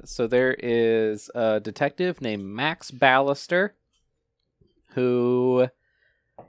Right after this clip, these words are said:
is working on some sort of, like, gang violence case. It's, it's a little vague exactly what he's working on. Uh, he is,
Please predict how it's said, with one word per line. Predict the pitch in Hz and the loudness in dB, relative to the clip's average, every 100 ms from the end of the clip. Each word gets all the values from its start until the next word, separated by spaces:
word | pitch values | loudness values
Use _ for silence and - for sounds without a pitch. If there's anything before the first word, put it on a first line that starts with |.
| _ _ _ | _ _ _
is | 165 143 143 135 135 120 | 2 4 6 4 2 -2
working | 131 170 185 196 | -2 0 0 -2
on | 180 | -2
some | 165 180 | -2 -6
sort | - 165 | -2 0
of, | 131 | 0
like, | 113 95 | -2 -2
gang | 123 147 160 | -2 -4 0
violence | 139 160 170 156 | 0 0 -4 -8
case. | - - 170 170 170 - - - _ | -14 -4 -2 0 -4 -8 -16 -20 _
It's, | - 123 123 - - | -4 -4 -4 -8 -10
it's | 120 117 | -12 -8
a | 131 | -2
little | 143 156 | 2 2
vague | 143 135 123 | 4 2 0
exactly | 110 110 117 | -2 -2 -2
what | 123 | -2
he's | 120 117 | -2 0
working | 120 123 117 | -2 -2 -4
on. | 113 113 113 _ _ _ _ _ _ _ _ _ - | -4 -6 -10 _ _ _ _ _ _ _ _ _ -8
Uh, | 104 92 87 87 - - | -4 -4 -4 -6 -10 -16
he | - 113 110 | -12 -8 -2
is, | 104 101 98 95 - - | 0 0 -2 -4 -10 -20